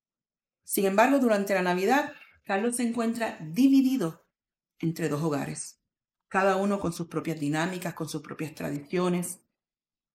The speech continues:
Y la realidad es que la confusión y la adaptación a estas nuevas relaciones han generado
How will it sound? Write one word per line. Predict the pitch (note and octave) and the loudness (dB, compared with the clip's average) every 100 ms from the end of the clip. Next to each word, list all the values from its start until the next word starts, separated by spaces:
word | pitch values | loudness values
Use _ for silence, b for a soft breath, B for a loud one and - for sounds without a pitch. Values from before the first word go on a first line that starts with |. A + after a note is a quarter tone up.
| _ _ _ | _ _ _
Y | G3+ F#3+ F3+ - - - | -4 -2 -4 -6 -12 -4
la | G3 | 0
realidad | G3+ F#3+ F#3+ B3+ | 2 2 4 4
es | C#4+ | 2
que | C4+ | 2
la | A3+ G3+ | 2 2
confusión | F#3+ F3 F3+ F#3+ F3 - A#3 B3 B3 - _ _ | 0 0 -2 -8 -8 -2 2 2 0 -4 _ _
y | F3 | -2
la | D#3+ | -2
adaptación | - F3+ F3 F3 G3 F3+ A3+ G#3 | -2 -2 -2 -4 -6 -2 -2 -2
a | F3 | -2
estas | G3+ G3 | -4 -2
nuevas | G3 G3 | -2 -4
relaciones | F#3+ F#3 A3 G3 E3 E3 - _ _ _ _ _ _ _ | -6 -6 -4 -2 -4 -6 -16 _ _ _ _ _ _ _
han | - G#3 | 0 2
generado | B3+ B3+ A#3 A#3+ A#3+ - | 4 4 4 4 2 -4